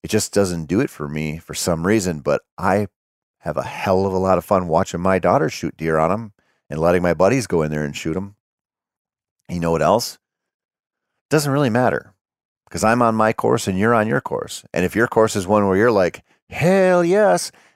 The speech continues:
I want an edge over the deer and I have the opportunity to put in some water," then I say, "Go nuts for donuts, my friend." Before you buy that plastic pond or tote or big tarp or however you're gonna do this, though, stop.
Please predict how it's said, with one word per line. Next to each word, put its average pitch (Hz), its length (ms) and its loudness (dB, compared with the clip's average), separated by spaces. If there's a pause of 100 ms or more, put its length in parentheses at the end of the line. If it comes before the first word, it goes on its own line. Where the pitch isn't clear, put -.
I 123 120 4
want 147 180 4
an 117 180 -2
edge 113 240 2
over 107 220 2
the 90 140 -2
deer 104 400 0
and 87 180 -2
I 104 60 2
have 120 100 2
the 87 120 2
opportunity 87 520 0
to 73 80 -6
put 90 240 0
in 113 140 2
some 85 180 -8
water," 73 400 0 (420)
then 95 180 0
I 104 120 4
say, 135 220 -2
"Go 95 200 2
nuts 117 200 0
for 120 100 -6
donuts, 135 460 0
my 71 100 -6
friend." 117 460 -2 (1000)
Before 113 300 0
you 131 100 0
buy 104 220 4
that 101 200 2
plastic - 520 0
pond 90 360 0
or 71 80 -2
tote 98 460 0
or 78 80 -4
big 90 240 -2
tarp 92 300 2
or 73 100 -2
however 82 320 2
you're 82 80 -4
gonna 76 180 -4
do 117 160 -4
this, 87 240 -2
though, 73 420 -2
stop. - 680 -2